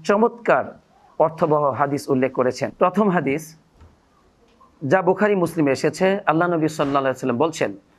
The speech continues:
"লা তাহকিরান্না মিনাল মা'রুফি শাইআন", তুমি কোনো ভালো আমলকে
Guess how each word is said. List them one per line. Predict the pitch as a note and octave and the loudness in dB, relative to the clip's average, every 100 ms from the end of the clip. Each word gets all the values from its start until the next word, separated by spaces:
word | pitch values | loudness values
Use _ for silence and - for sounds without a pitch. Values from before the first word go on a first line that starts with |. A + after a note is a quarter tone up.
| _ _ | _ _
"লা | B2+ F3 | 2 2
তাহকিরান্না | F3 D#3+ - D#3+ E3 F3+ D#3 | 2 -4 0 0 2 2 0
মিনাল | C#3 C3 | 0 0
মা'রুফি | C3 B2+ B2+ A#2 B2+ | 2 2 0 -2 -4
শাইআন", | - E3+ F3 B2 A2+ A#2 - _ _ _ _ _ _ _ - | 0 -2 0 -4 -4 -10 -16 _ _ _ _ _ _ _ 0
তুমি | G3+ A#3 F#3+ | 2 4 2
কোনো | F#3+ E3+ D3 C#3 E3+ - _ _ - | 2 2 2 0 -4 -12 _ _ -8
ভালো | B2 D#3+ E3+ | 0 2 2
আমলকে | D#3+ E3 G#3 G#3+ D#3+ F3 | 0 0 0 0 -2 -2